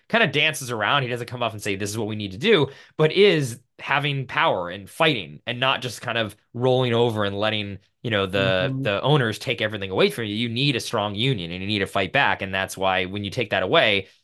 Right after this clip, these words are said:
Speaker 1: all of a sudden now your town gets decimated. So
Speaker 2: Yes.
Speaker 1: I think that, again, was the message that I took away when I first saw this film. And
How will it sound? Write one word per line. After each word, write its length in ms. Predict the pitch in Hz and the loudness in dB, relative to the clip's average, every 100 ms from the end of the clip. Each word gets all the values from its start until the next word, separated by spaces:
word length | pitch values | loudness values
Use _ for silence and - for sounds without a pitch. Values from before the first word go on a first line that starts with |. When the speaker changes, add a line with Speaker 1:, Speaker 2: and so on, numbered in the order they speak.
| _ _ - | _ _ 0
Speaker 1:
all 100 | 120 | 0
of 60 | |
a 60 | 113 | 0
sudden 240 | - 110 | -2 -2
now 80 | 101 | 0
your 140 | 95 | -2
town 260 | 90 135 127 | -2 -2 -2
gets 180 | 92 - | -4 -8
decimated. 540 | 82 - 80 76 71 - _ _ _ | -10 -10 -12 -10 -12 -16 _ _ _
So 340 | - 131 95 92 | -8 -4 -2 -2
Speaker 2:
Yes. 100 | 92 | -4
Speaker 1:
I 100 | 117 | -4
think 200 | 113 131 | -2 0
that, 280 | 113 117 117 - | 0 0 0 -4
again, 280 | 123 143 | -2 -2
was 140 | 110 107 | -2 -6
the 60 | |
message 320 | 110 110 113 101 | -4 -4 -4 -4
that 80 | 104 | -2
I 100 | 110 | -2
took 160 | 110 | -2
away 200 | 101 92 | -4 -2
when 120 | 92 87 | -2 -4
I 60 | |
first 260 | 85 104 - | -4 -6 -4
saw 140 | 98 | -4
this 160 | 87 - | -4 -4
film. 340 | - 156 127 | 2 4 4
And 180 | 101 90 | 0 -6